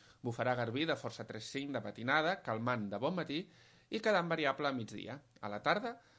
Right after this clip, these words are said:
de nou s'establirà garbí de força dos tres. A la mar ja tindrem una situació molt més plàcida, arrissada tot el dia, encara amb tràgol de xaloc de mig metre d'alçada durant la matinada. També cal destacar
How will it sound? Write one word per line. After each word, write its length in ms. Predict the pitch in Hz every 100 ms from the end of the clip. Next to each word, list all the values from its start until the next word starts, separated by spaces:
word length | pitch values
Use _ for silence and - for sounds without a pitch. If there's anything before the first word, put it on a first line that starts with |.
| _
de 160 | 180 202
nou 160 | 196 165
s'establirà 540 | 175 - 151 135 127
garbí 300 | 123 113 110
de 80 | 110
força 400 | - 107 - 113
dos 480 | 101 101 107 101 -
tres. 320 | - 98 - - - _ - - _ 123
A 80 |
la 80 | 107
mar 160 | 123 185 165
ja 80 |
tindrem 400 | 139 147 139 147
una 80 | 143
situació 380 | - 135 127 170
molt 180 | 139 135
més 160 | 135 127
plàcida, 480 | 113 110 - 95 - 101
arrissada 400 | 107 110 107 104 135
tot 160 | 156
el 80 | 170
dia, 240 | 139 170 226 - - -
encara 320 | 170 180 185 170
amb 160 | 135
tràgol 320 | 139 143 147
de 80 | 139
xaloc 480 | 131 123 123 110 - -
de 180 | 107 110
mig 320 | 117 151 165 131
metre 240 | 117 113 120
d'alçada 480 | 156 - 135 151
durant 240 | 147 117 107
la 60 | 104
matinada. 480 | 107 101 92 - - - - _ _
També 320 | - 117 117 117 - _
cal 240 | 101 101
destacar 540 | 110 - 117 143 127